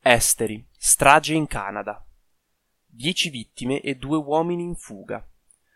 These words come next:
Due uomini di circa trenta anni sono ricercati dalla polizia in Canada per aver ucciso dieci persone nel corso di una serie di accoltellamenti, ferendone almeno quindici.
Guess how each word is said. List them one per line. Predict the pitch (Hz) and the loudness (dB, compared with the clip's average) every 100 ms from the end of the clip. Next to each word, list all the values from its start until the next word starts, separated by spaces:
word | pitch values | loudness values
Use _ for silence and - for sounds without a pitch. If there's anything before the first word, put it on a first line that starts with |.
| _ _ _ | _ _ _
Due | - 143 | -2 2
uomini | 180 170 180 190 190 | 4 6 4 2 -2
di | 160 | -6
circa | - 180 - 156 | -4 -4 -4 -4
trenta | - 165 185 120 | -2 -4 -2 -4
anni | 104 104 107 | -6 -8 -8
sono | - 123 123 | -4 -2 -2
ricercati | 123 143 135 170 165 | -2 -4 0 0 0
dalla | 123 113 117 | 0 0 0
polizia | 131 120 - - 160 | -2 -2 2 2 2
in | 139 | -4
Canada | 147 131 110 110 117 143 | -4 -6 -4 -4 -6 -8
per | 151 | -2
aver | 151 151 170 | -2 0 -4
ucciso | 180 - 160 123 | -6 -6 -6 -6
dieci | 107 123 139 - | -8 -4 -4 -4
persone | - 127 - - 127 131 139 156 | -6 -4 -4 -4 -2 -2 -4 -4
nel | 156 156 | -4 -6
corso | - 165 - 131 | -4 -4 -4 -8
di | 117 | -4
una | 120 | -2
serie | - 156 151 151 | 0 0 0 0
di | |
accoltellamenti, | 147 - - 156 165 160 160 113 98 - - - | -2 -2 -8 -6 -4 -2 -4 -6 -10 -14 -18 -20
ferendone | - - 131 139 139 | -6 0 0 0 0
almeno | 143 143 135 139 143 | 0 0 -2 -4 -6
quindici. | - 98 98 98 - | -8 -12 -12 -14 -14